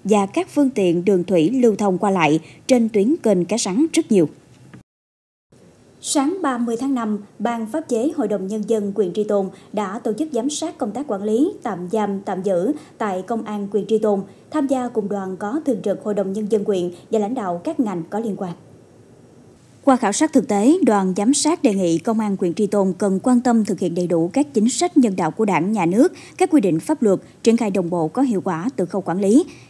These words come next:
giam giữ, chấp hành án, tổ chức tiếp nhận, phân loại, quản lý,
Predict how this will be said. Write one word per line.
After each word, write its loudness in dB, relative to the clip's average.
giam 2
giữ, 2
chấp 0
hành -2
án, 2
tổ 2
chức 0
tiếp 2
nhận, 2
phân -2
loại, 2
quản 0
lý, 2